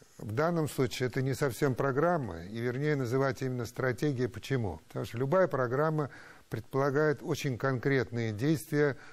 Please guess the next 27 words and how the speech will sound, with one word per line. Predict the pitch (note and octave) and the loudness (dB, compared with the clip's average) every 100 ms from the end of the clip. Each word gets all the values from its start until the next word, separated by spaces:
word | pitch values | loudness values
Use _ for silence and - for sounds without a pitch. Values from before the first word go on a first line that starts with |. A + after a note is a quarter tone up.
| - | -20
с | - - | -12 -4
цифровыми | B2+ B2 B2+ C3+ C3 B2+ | -2 2 2 4 2 2
ориентирами, | A2+ A#2 A2+ - D#3 D3 C#3 | 0 0 -2 2 2 2 0
которые | - A2+ C#3+ C3 | 0 -2 0 0
нужно | A2 A2+ A2+ | 0 -2 -2
достичь. | G#2 A#2+ - G2+ E2 - - - - - - | -2 -2 -4 -8 -8 -10 -16 -18 -16 -18 -20
Стратегия | - - C3 B2+ F3+ E3+ C#3 A2 G#2+ | -10 -2 0 4 4 4 4 0 -2
отличается | A2 C3+ - D3+ C#3+ A2 C3+ | -4 -4 2 2 2 0 -4
вот | B2+ - - | -4 -6 -4
именно | C#3 B2+ B2 A2 | -2 0 0 0
тем, | - E3 A#2+ - - - - | 2 2 0 -6 -16 -20 -18
что | - - C3 B2+ - | -18 0 2 2 0
здесь | A2 B2+ D3 - | -2 2 2 0
не | C3+ C3 | -2 0
задаются | B2+ C3 D3+ D#3+ - - | 0 2 2 2 0 -2
такие | C#3 - B2+ | -2 0 0
жёсткие | A2+ B2 G#2+ - B2 | 2 0 -2 -4 -6
сроки | - D3 F3 - F#2 - | 0 2 2 0 -6 -6
и | C3 A#2+ | -8 -6
достижения | G#2 A2 - A#2 B2+ A2+ | -6 -6 -4 0 0 0
каких-то | A#2 A2+ A#2+ - A2+ | -2 -4 -6 -6 -4
цифр, | - A2 G#2+ | -2 -2 -2
хотя | - B2 C#3 | -2 -2 2
они | B2+ B2 | 2 2
есть. | A#2+ G#2 D#2+ - - - - - | 0 -2 -4 -14 -20 -20 -20 -12
Но | - C3+ | -2 2
важное, | D#3+ E3 C3 C3+ A2 | 4 2 0 -4 -4